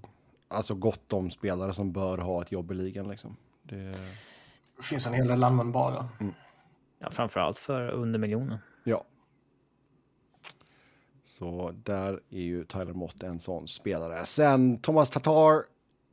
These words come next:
Speaker 1: Colorado, ett år, en och en halv miljon.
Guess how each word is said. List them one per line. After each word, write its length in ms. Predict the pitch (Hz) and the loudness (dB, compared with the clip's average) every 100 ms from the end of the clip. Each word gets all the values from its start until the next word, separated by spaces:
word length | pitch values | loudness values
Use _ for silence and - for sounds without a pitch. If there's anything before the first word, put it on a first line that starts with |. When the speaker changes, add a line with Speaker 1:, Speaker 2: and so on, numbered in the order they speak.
| - | -20
Speaker 1:
Colorado, 760 | - 123 120 123 120 113 127 123 | 0 4 6 8 8 6 2 0
ett 320 | 135 120 - | -4 -4 -2
år, 280 | 113 110 113 - - | 0 2 2 -4 -6
en 240 | 110 110 | -4 -2
och 200 | 107 - | -4 -6
en 60 | 98 | -2
halv 320 | 117 151 151 | -2 -2 -2
miljon. 400 | 147 160 175 | 0 0 0